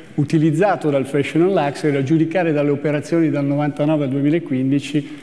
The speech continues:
effettivamente le aziende del fashion and luxury hanno utilizzato il canale della borsa, sen-, tendenzialmente per quanto è stato possibile nel periodo. Vedete un buco tendenzialmente nel duemilaotto dieci, che è il periodo di financial crisis, quindi è ovvio, difficile quotarsi.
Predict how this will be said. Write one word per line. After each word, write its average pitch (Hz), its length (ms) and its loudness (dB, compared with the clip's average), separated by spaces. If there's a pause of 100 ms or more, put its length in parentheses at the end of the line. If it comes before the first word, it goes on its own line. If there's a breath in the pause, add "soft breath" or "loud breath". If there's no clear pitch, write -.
effettivamente 170 680 2
le 135 100 0
aziende 147 320 2
del 139 120 0
fashion 156 320 -2
and 170 100 2
luxury 143 460 -2
hanno 151 560 0
utilizzato 131 600 -2
il 123 80 -2
canale 135 300 -4
della 139 180 -2
borsa, 139 480 -4 (440 loud breath)
sen-, 131 360 -2
tendenzialmente 139 720 0
per 131 220 -6
quanto 143 300 -2
è - 20 0
stato 135 300 -6
possibile 135 540 -2
nel 135 180 -2
periodo. 139 460 0
Vedete 139 320 -2
un 151 160 0
buco 170 320 2
tendenzialmente 139 760 -2
nel 135 100 0
duemilaotto 143 640 0
dieci, 135 400 -2
che - 60 -8
è 123 40 -2
il 120 60 -4
periodo 120 320 -2
di 123 120 -2
financial 123 500 -4
crisis, 117 480 -6
quindi 113 220 -4
è 113 60 -4
ovvio, 120 300 -4
difficile 123 460 -4
quotarsi. 117 640 -8